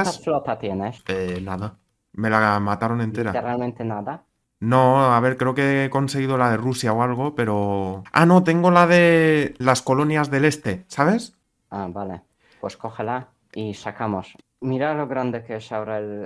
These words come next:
Speaker 2: el gobernamento de Minsk.
Speaker 1: Le, le has dado solo una provincia, ¿no? Tres, le has dado tres.
Speaker 2: Parece fuerte. Aunque luego no lo sea, pero parece.
Speaker 1: Da asco en realidad, ¿eh? El, el cacho que le has quitado a Rusia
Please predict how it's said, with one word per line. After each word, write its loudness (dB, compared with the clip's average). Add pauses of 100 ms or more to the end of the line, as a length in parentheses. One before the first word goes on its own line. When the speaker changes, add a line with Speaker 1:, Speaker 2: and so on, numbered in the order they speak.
Speaker 2:
el -8
gobernamento -6
de -6
Minsk. -6 (280)
Speaker 1:
Le, -2
le 0
has 2
dado 2
solo -2
una 0
provincia, -4
¿no? -10
Tres, 2
le 0
has -2
dado -4
tres. -6 (280)
Speaker 2:
Parece -12
fuerte. -12 (480)
Aunque -4
luego -2
no -6
lo -10
sea, -14 (100)
pero -18
parece. -8
Speaker 1:
Da 2
asco -2
en 0
realidad, 0
¿eh? -2
El, -4
el 0
cacho 0
que 0
le 2
has 2
quitado 2
a 6
Rusia 0